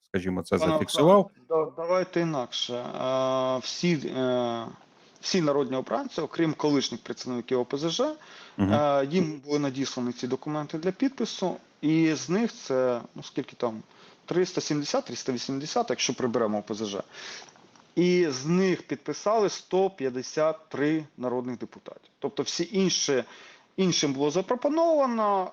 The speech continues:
Speaker 2: з якихось причин, це їх потрібно особисто вже питати, вони відмовилися підписувати.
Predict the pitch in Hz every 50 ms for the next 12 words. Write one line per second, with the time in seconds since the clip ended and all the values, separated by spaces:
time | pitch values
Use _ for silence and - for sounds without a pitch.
0 | - - - 160 190 226 220 - 214 185 - - 147 - - - 202 - - 277
1 | 254 226 - 165 151 143 - 156 147 - 147 139 131 131 131 127 - 190 208 262
2 | 240 - - 175 160 165 151 - 156 - - 160 156 151 151 - 147 131 139 151
3 | 160 156 135 123 - - 127 117 107 104 - 104 - - _ - - - - -
4 | - -